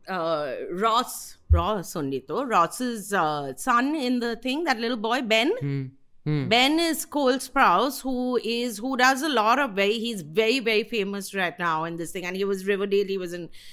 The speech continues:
Speaker 1: he was Jughead in the Riverdale series, which is
Speaker 2: Hmm.
Speaker 1: there. And also, he also wasn't there for some reason, but that's time constraints, they've said, which can be anything.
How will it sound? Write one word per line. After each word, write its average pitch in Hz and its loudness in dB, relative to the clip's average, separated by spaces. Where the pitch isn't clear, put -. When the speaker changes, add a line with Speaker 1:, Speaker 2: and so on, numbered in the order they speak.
Speaker 1:
he 226 0
was 214 2
Jughead 185 4
in 190 2
the 175 2
Riverdale 190 0
series, 208 -2
which 185 -6
is 170 -2
Speaker 2:
Hmm. 156 0
Speaker 1:
there. 165 -2
And 190 2
also, 214 2
he 262 0
also 269 2
wasn't 226 2
there 190 2
for 208 0
some 190 -2
reason, 196 -2
but 247 2
that's 226 4
time 240 2
constraints, 233 -2
they've 175 -2
said, 180 -2
which 190 -8
can 180 -4
be 185 -2
anything. 180 -4